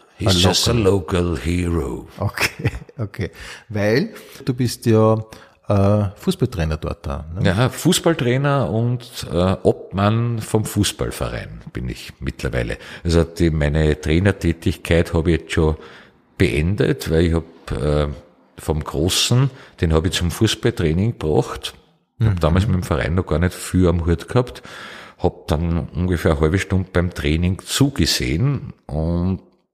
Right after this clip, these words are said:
Speaker 1: man denkt, „Na, also das, <laughs> das geht so nicht.“
Speaker 2: Ja,
Speaker 1: Hab
Speaker 2: okay,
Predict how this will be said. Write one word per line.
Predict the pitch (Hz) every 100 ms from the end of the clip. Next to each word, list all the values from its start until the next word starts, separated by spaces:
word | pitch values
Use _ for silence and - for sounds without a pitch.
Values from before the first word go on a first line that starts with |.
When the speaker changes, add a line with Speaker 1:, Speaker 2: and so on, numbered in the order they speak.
| _
Speaker 1:
man | 73 73
denkt, | 80 -
„Na, | 62 57 107
also | - - -
das, | 123 - - - 92 107 - 104
<laughs> | - - -
das | 67 69 -
geht | - 73 -
so | - 71
nicht.“ | 67 67 69 - - - - - - - - - - 101
Speaker 2:
Ja, | 104 - 113 - -
Speaker 1:
Hab | 110
Speaker 2:
okay, | 110 - 101